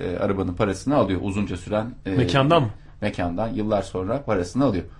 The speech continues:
Speaker 1: O yüzden nereye park ediyorsanız biraz daha lüks yerlere park ederseniz hakkınızı alma ola-, olasılığınız biraz daha artar.
Speaker 2: Benim bir arkadaşım var İstanbul'da, özenle, e,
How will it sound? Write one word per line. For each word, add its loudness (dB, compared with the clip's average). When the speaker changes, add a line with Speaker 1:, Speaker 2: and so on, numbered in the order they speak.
Speaker 1:
O 4
yüzden 4
nereye 2
park 0
ediyorsanız -4
biraz 6
daha 6
lüks 0
yerlere 0
park -2
ederseniz 0
hakkınızı -4
alma 2
ola-, -2
olasılığınız -4
biraz 2
daha 2
artar. -2
Speaker 2:
Benim 8
bir 10
arkadaşım 6
var 6
İstanbul'da, 4
özenle, 8
e, 0